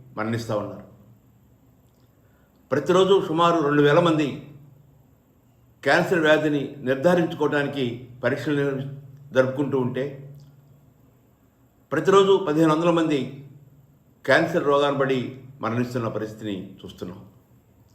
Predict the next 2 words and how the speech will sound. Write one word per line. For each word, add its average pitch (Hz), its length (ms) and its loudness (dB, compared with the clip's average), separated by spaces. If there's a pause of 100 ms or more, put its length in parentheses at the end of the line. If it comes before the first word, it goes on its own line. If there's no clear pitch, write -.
(840)
ప్రపంచవ్యాప్తంగా 170 800 2 (600)
అత్యధిక 196 500 2